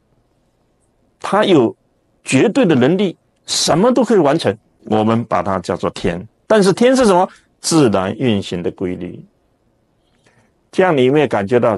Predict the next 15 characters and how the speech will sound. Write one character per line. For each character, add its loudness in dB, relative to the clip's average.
中 0
国 0
人 -2
好 -2
像 -2
是 -8
最 0
早 -4
跳 0
出 -2
迷 -4
信 -4
的 -4
民 -8
族？ -16